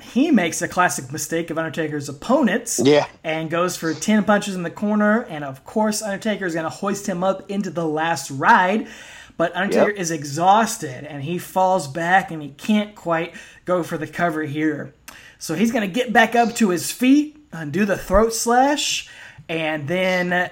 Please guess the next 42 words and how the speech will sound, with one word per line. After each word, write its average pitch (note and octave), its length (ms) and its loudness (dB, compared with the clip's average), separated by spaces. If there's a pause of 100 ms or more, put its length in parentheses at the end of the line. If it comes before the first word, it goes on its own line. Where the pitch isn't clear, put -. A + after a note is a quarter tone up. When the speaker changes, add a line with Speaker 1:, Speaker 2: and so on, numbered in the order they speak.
(120)
Speaker 1:
he A3+ 260 -2
is F3+ 120 0
gonna E3 260 0
be D#3 400 2
met F3+ 480 0
with D3+ 200 -4
a C#3 60 -10
huge G#3+ 720 -2
surprise. - 720 -8 (640)
Speaker 2:
Yeah, B2 500 4
from, A2 480 0
so A2 180 2 (160)
the G#2+ 60 -4
way B2+ 100 0
the B2 100 -8
camera C#3 400 -4
is G2+ 60 -18
framed, A2 460 -10
looking, A2+ 400 -8 (360)
uh, G2 320 2
you G2+ 140 -14
see A#2 240 -10
Taker A2+ 320 -6
doing A#2 200 -8
the G#2+ 60 -10
throat A#2+ 320 -6
slash, A2+ 360 -6
and A2 80 -10
then A2 100 -8
you A2 80 -10
see A2+ 520 -6 (500)
down G#2 220 2
on B2 100 -6
the A#2 60 -6
floor, C3+ 640 0
one G#2+ 220 -6
of B2 60 -10
the A2+ 80 -8
greats G#2+ 800 -4
of G2+ 240 -2
the F#2 160 -6
outside, G2+ 640 -2